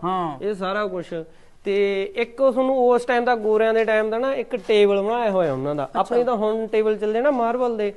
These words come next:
Speaker 1: ਹੂੰ, ਹੂੰ।
Speaker 2: ਉਹ ਜਿਹੜਾ ਉਧਰ ਕਾਰਨਰ ਤੇ ਆਗਾ, ਫਰੰਟ ਤੇ ਇਹਨਾਂ ਦਾ ਕਮਰਾ
Speaker 1: ਅੱਛਾ।
Speaker 2: ਗੋਰਿਆਂ ਦਾ ਬਣਾਇਆ ਹੋਇਆ
Speaker 1: ਹੂੰ।
Speaker 2: ਸੀਗਾ, ਉੱਥੇ ਉਹਨਾਂ ਨੇ ਉਹ ਟੇਬਲ ਆ, ਉਹ ਟੇਬਲ ਹਜੇ ਤੱਕ ਨਹੀਂ ਹਿੱਲਿਆ।
Speaker 1: ਅੱਛਾ, ਹਾਲੇ ਤੱਕ ਉਵੇਂ ਪਿਆ?
Speaker 2: ਉਵੇਂ ਪਿਆ। ਇਹਦੇ ਵਿੱਚ ਦੀ, ਹਾਂ, ਲੰਘ,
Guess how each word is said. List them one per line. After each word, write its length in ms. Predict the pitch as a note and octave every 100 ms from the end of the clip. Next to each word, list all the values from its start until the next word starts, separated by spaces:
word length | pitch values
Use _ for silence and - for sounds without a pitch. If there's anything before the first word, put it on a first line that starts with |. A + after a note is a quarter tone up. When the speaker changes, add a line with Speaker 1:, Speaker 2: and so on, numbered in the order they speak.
| G3+
Speaker 1:
ਹੂੰ, 120 | A3+
ਹੂੰ। 160 | G3+ A#3
Speaker 2:
ਉਹ 80 |
ਜਿਹੜਾ 140 | C4+ D4
ਉਧਰ 300 | C4+ A#3 D4
ਕਾਰਨਰ 480 | - A#3 A3+ A3+ G#3+
ਤੇ 200 | A3+ G#3+
ਆਗਾ, 300 | G#3 G3+ G3
ਫਰੰਟ 340 | G3+ G3 G#3+
ਤੇ 100 | A#3
ਇਹਨਾਂ 180 | A3 A3+
ਦਾ 60 |
ਕਮਰਾ 400 | A3+ A3 G3 A#3 D#4 -
Speaker 1:
ਅੱਛਾ। 280 | G#3 A#3 - F3
Speaker 2:
ਗੋਰਿਆਂ 360 | E3+ F#3+ F#3
ਦਾ 140 | F#3 F3+
ਬਣਾਇਆ 260 | G3 G#3+
ਹੋਇਆ 140 | F#3 F3+
Speaker 1:
ਹੂੰ। 80 | G#3
Speaker 2:
ਸੀਗਾ, 300 | G3 G#3 G3+ - -
ਉੱਥੇ 340 | A#3+ A#3 - A3+
ਉਹਨਾਂ 180 | A#3 B3
ਨੇ 60 |
ਉਹ 120 | B3
ਟੇਬਲ 360 | B3 A#3 G3+ F3+
ਆ, 80 | D3
ਉਹ 80 | D4
ਟੇਬਲ 280 | D4 C4+ C#4+
ਹਜੇ 320 | G#3 G3+ A3+
ਤੱਕ 240 | A#3 A3+
ਨਹੀਂ 140 | A3+ F#3+
ਹਿੱਲਿਆ। 300 | D3 B2 A2+ - -
Speaker 1:
ਅੱਛਾ, 160 | C4+
ਹਾਲੇ 160 | A#3+ A#3+
ਤੱਕ 140 | B3+
ਉਵੇਂ 140 | B3+ A#3
ਪਿਆ? 200 | F3+ C3+
Speaker 2:
ਉਵੇਂ 340 | F#3+ A3+ B3+ B3
ਪਿਆ। 200 | A3 G#3
ਇਹਦੇ 220 | A3 B3+
ਵਿੱਚ 260 | A#3+ A3+ A3
ਦੀ, 140 | A#3+
ਹਾਂ, 160 | A3 A#3
ਲੰਘ, 200 | A3